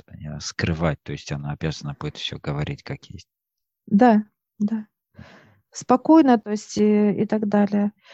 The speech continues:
Speaker 2: Если бы у нас, э, не было этих ключей, да, вот именно от самого дьявола,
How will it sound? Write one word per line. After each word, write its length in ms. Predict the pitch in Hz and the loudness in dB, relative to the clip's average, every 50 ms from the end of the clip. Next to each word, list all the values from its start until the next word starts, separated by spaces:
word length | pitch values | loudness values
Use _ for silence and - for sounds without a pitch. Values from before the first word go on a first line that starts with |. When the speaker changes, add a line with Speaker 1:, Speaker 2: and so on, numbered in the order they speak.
| - _ - | -16 _ 4
Speaker 2:
Если 320 | - 233 262 - - 254 226 | 8 8 8 8 6 4 6
бы 200 | 220 254 247 220 | 8 8 8 8
у 120 | - 240 | 8 8
нас, 440 | 226 233 240 247 254 240 - - - | 8 8 8 8 6 4 2 0 0
э, 240 | 214 220 220 214 - _ - | 2 2 2 0 -4 _ 4
не 280 | 220 226 247 269 311 | 4 6 8 6 6
было 320 | 285 247 269 226 214 196 185 - | 6 6 4 6 6 6 6 6
этих 300 | - 220 196 - 202 - | 2 0 2 2 -2 -2
ключей, 500 | - 196 208 202 - - - 202 196 185 | 0 -2 -2 -2 0 4 6 8 8 8
да, 260 | 180 190 220 240 262 | 6 6 6 6 6
вот 160 | 247 226 202 - | 4 2 0 -2
именно 340 | - 202 202 190 196 196 - - - | -2 -4 -2 0 2 0 0 0 -2
от 160 | 214 202 - | -2 -2 0
самого 420 | - 208 208 214 214 214 220 214 | 2 4 6 6 6 6 4 2
дьявола, 580 | 196 190 196 208 190 185 196 196 202 196 202 202 | 2 2 2 2 2 2 2 0 0 -2 -2 -4